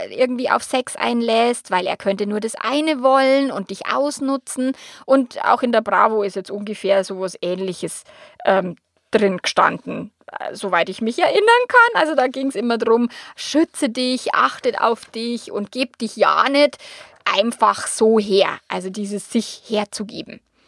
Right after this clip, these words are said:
Und ich hab eben vom Doktor Sommer-Team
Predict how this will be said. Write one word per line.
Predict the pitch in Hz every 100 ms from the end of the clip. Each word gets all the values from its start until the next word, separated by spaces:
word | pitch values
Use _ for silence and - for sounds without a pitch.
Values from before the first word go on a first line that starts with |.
| _ _ _ _ _ _
Und | 233 233 - - _ -
ich | 262 285
hab | 302 -
eben | 269 254 254
vom | - 247
Doktor | 233 233 226
Sommer-Team | 220 220 254 247 262 269 277 -